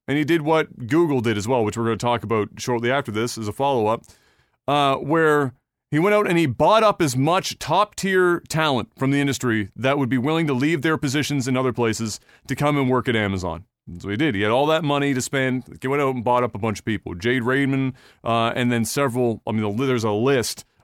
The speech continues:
of deep industry talent from top places around the world.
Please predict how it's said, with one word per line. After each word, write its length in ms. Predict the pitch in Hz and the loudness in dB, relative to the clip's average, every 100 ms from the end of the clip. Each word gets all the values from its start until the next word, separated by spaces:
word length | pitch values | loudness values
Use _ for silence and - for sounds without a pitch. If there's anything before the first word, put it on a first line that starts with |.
| - | -6
of 300 | 113 98 101 | -6 -6 -2
deep 320 | 143 151 - - | 0 0 -4 -6
industry 420 | 139 127 - 120 | -2 -2 -2 -4
talent 440 | 123 120 120 110 | -2 -2 -2 -4
from 260 | 117 107 98 | -4 -2 -4
top 420 | - 131 127 - | -2 -2 -2 -2
places 520 | 123 113 104 101 - _ _ - | -2 -2 -2 -6 -8 _ _ -6
around 320 | 117 113 107 | -2 0 0
the 80 | 98 | -2
world. 260 | 92 87 | -4 -6